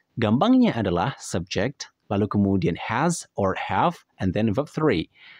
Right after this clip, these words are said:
Em, contohnya begini, "Tony has cleaned up his room." Tony sudah membersihkan kamarnya. Or, "I have cleaned up my room."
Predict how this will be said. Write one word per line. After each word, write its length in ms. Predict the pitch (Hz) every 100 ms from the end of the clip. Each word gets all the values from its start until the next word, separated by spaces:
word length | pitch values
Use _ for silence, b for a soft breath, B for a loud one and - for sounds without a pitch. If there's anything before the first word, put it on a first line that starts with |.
| B -
Em, 480 | 127 127 123 120
contohnya 320 | 117 120 139 175
begini, 280 | 135 190 - _ B B -
"Tony 480 | 143 185 180 101 135
has 240 | 127 -
cleaned 320 | - 123 135 143
up 200 | 117 127
his 200 | 117 -
room." 360 | 139 151 87 - _
Tony 240 | 95 87 113
sudah 240 | 127 113
membersihkan 480 | 120 110 - 120 139
kamarnya. 520 | 131 151 185 165 165 b b b _
Or, 320 | 98 92 127 B -
"I 80 | 127
have 300 | 127 156 -
cleaned 320 | 143 139 139
up 80 | 139
my 240 | 139 131
room." 320 | 127 156 147